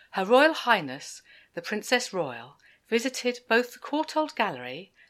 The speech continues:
and the Institute in her role as Chancellor of the University of London.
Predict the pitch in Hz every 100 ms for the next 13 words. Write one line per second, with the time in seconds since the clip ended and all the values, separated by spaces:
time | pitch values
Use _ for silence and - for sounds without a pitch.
0 | - 208 240 233 220 208 - - - 117
1 | - - - _ - _ - 214 269 285
2 | 190 127 135 - _ _ _ 190 - -
3 | 214 220 - 247 262 208 226 214 196 170
4 | - - 196 196 220 202 165 117 123